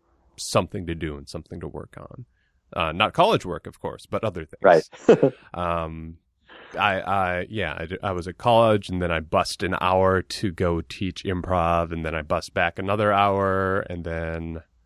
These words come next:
Speaker 1: you know, it was just this kinda hectic,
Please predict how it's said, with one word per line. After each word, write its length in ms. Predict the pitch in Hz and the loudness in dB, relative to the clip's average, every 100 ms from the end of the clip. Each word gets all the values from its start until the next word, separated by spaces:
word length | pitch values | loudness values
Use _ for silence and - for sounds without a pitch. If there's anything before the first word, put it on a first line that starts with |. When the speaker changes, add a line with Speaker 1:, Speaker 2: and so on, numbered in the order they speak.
| _ _ _ - | _ _ _ -6
Speaker 1:
you 80 | 82 | -2
know, 60 | |
it 20 | 80 | 0
was 160 | 80 | 0
just 240 | 90 90 - | -2 -2 -2
this 360 | 87 - - - | -4 -6 -10 -8
kinda 300 | - 95 82 | -4 -2 -4
hectic, 880 | - 104 - - 82 - - - | -4 -6 -6 -6 -6 -6 -14 -20